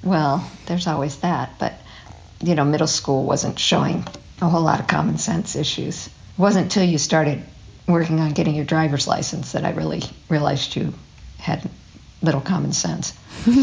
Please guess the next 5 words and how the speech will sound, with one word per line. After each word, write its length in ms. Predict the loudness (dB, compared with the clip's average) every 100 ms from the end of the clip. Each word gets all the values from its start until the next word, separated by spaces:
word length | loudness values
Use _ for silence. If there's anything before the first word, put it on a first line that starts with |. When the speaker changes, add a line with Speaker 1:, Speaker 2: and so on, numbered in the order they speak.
| 4 0 -2 -2 2 2 4
Speaker 2:
And 300 | 2 4 2 4 4 4 4 4 4 4 2 4
a 260 | 4 6 4
strong 400 | 2 2 4 4
lack 280 | 4 2 2
of 200 | 0